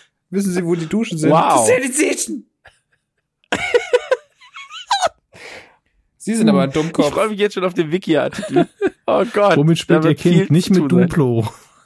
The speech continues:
Speaker 3: <laughs> Siplo.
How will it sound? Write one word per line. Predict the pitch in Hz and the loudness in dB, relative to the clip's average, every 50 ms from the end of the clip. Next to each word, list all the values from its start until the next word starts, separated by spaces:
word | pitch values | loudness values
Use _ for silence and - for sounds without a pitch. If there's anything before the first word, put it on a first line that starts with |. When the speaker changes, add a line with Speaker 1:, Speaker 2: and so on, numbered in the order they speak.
| _ | _
Speaker 3:
<laughs> | - 370 - _ _ - - - - - - - - - 605 605 - - - - - - - - - - - - - - - - - - - - - - - - - - - - - _ _ _ _ - | -2 -2 -2 _ _ -20 -20 -18 -18 -12 -6 -6 -6 -4 -6 -8 -12 -12 -12 -10 -10 -10 -10 -10 -12 -12 -14 -14 -16 -18 -18 -18 -20 -20 -20 -18 -16 -16 -16 -18 -18 -18 -20 -20 -20 _ _ _ _ -20
Siplo. | - - - - 185 220 240 - - - - - - 220 - | -18 -16 -12 -8 -6 -6 -6 -6 -8 -12 -12 -12 -14 -14 -16